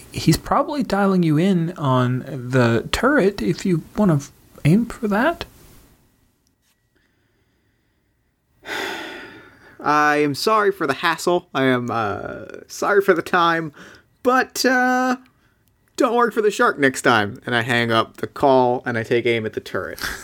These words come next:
Speaker 1: Nice. Cool, so you're gonna do another firefight roll here.
Speaker 2: You know it.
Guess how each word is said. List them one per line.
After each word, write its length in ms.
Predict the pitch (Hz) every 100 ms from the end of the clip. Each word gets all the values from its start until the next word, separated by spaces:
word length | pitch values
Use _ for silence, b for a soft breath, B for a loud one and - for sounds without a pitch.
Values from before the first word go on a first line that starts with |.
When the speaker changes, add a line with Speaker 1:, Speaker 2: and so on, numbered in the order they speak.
| B B _ -
Speaker 1:
Nice. 580 | 104 98 87 80 - - - B B B B B B
Cool, 180 | - 127
so 100 | -
you're 160 | 120 131
gonna 160 | 131
do 200 | 127 123
another 500 | 120 123 127 135 135
firefight 800 | 135 - 131 135 131 - 135 120
roll 460 | 123 117 123 147 160
here. 480 | 147 - 139 170 202
Speaker 2:
You 220 | 127 127
know 280 | 135 160 165
it. 200 | 143 -